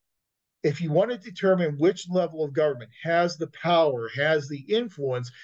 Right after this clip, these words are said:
it depends upon the issue that you are looking at. In some issues, it's the national government. In some issues, it's state governments. In other issues, it's local governments.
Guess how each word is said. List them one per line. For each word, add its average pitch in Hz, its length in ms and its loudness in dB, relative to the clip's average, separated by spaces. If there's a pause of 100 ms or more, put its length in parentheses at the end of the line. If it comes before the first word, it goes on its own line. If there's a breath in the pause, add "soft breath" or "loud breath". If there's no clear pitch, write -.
(180 loud breath)
it 160 160 2
depends 196 460 2
upon 160 380 2
the 156 240 -2
issue 165 300 0
that 139 260 -2
you 135 200 -4
are 127 140 2
looking 120 480 -6
at. 107 300 -6 (840)
In 131 180 4
some 208 320 6
issues, 208 640 4
it's 147 220 0
the 151 100 0
national 151 400 2
government. 101 420 -8
In 127 140 0
some 175 260 6
issues, 170 480 6
it's 135 240 2
state 160 340 0
governments. 104 440 -2
In 123 100 -4
other 165 260 4
issues, 147 540 0
it's 123 240 -2
local 123 300 0
governments. 95 520 -10